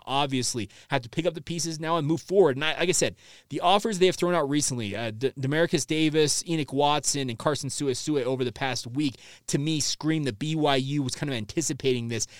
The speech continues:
and was making their next move in terms of the recruiting class. Be very interesting to see which of these players ultimately pick B Y U and ultimately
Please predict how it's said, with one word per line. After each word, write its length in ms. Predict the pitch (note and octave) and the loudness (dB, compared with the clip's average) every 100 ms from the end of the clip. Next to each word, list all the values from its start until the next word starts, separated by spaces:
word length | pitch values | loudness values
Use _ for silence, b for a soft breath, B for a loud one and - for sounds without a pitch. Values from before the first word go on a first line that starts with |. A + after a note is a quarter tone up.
| B | B
and 140 | B2+ C#3 | -2 0
was 120 | A#2+ | 0
making 380 | C#3+ C#3 C#3 C3+ | 0 0 -2 0
their 140 | C3+ | 0
next 280 | C3 B2+ - | 0 -2 -2
move 280 | C3+ C3 A#2+ | 0 0 0
in 100 | A2+ | -6
terms 260 | C#3 C3 | -6 -4
of 60 | A#2+ | -4
the 80 | A#2 | -4
recruiting 400 | G#2+ C3+ B2 A2+ | -6 -6 -6 -6
class. 320 | A2 F2+ - B B | -8 -8 -10 B B
Be 120 | B2 | -2
very 280 | A#2+ D3+ F#3+ | 4 6 6
interesting 400 | F#3 F#3 E3 E3+ | 4 4 2 0
to 80 | D#3 | 0
see 260 | - F3 D3+ | 0 0 -4
which 440 | A#2+ B2+ F#3 - | -2 4 4 4
of 160 | E3 D3+ | -2 -4
these 160 | D3 | -6
players 340 | - D3+ D3 - | 0 2 2 2
ultimately 480 | D3+ D#3+ D#3 D3+ C3+ | -2 -2 -4 -4 -4
pick 380 | - G3 F#3+ - | -2 -4 -4 -4
B 180 | F#3 F#3+ | -2 0
Y 240 | F3+ E3+ | 2 2
U 320 | E3 D3+ F3+ | 0 0 0
and 80 | D#3 | 2
ultimately 480 | D3 - D#3 C3+ | 0 -2 -2 -2